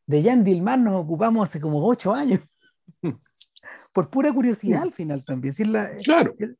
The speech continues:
Speaker 2: Y el nombre
Speaker 1: el
Speaker 2: que le puso Ram a esta weá, ¿cachai? Primero el sitio ca-, callampero que teníamos, digamos, y después al podcast, y después a sí mismo, digamos, como persona pública a través de Twitter,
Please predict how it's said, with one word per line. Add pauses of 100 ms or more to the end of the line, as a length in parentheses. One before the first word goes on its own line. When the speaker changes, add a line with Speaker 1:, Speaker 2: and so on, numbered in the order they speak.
(100)
Speaker 2:
Y
el
nombre
Speaker 1:
el
Speaker 2:
que
le
puso
Ram
a
esta
weá, (140)
¿cachai? (180)
Primero
el
sitio
ca-,
callampero
que
teníamos,
digamos, (1200)
y
después
al
podcast,
y
después
a
sí
mismo,
digamos,
como
persona
pública
a
través
de
Twitter,